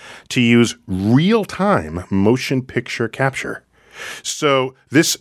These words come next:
streamed the actions of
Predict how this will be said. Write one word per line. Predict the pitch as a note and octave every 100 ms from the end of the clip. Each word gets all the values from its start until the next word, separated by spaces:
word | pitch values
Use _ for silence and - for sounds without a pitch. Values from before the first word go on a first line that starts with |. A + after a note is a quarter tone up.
| -
streamed | - - C3+ C#3 F#3+ E3
the | C3+ -
actions | C3+ F#3 - - F#3+ F#3 - _
of | C3+ F#3 C4 F#3